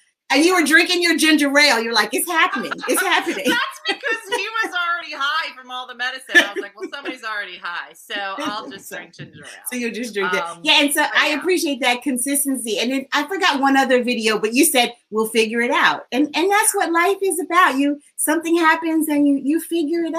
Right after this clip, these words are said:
Speaker 1: out, you know? And the
Speaker 2: Yeah.
Speaker 1: wonderful thing is that there's so much information out there. If you wanna
Speaker 2: Yeah.
Speaker 1: know how to do something, I'm gonna tell you, there is a YouTube video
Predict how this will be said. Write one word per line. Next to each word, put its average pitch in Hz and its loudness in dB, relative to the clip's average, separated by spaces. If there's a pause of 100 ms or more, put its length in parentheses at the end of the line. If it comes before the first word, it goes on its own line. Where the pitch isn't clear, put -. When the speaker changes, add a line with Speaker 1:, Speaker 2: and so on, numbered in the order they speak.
(140)
Speaker 1:
out, - 0
you 254 -4
know? 262 2
And 254 2 (220)
the 254 6
Speaker 2:
Yeah. 240 6
Speaker 1:
wonderful 294 6
thing 254 4
is 208 2
that 175 2 (800)
there's 233 0
so 247 4
much 240 2
information 208 -4 (100)
out 190 0
there. 123 -10
If 190 -6
you 277 0
wanna 269 2
Speaker 2:
Yeah. 254 0
Speaker 1:
know 262 2
how 262 0
to 254 -2
do 254 -2
something, 269 2 (340)
I'm 240 2
gonna 226 0
tell 226 2
you, 180 -4
there 202 4
is 190 2
a 185 -6
YouTube 226 -2
video 190 -4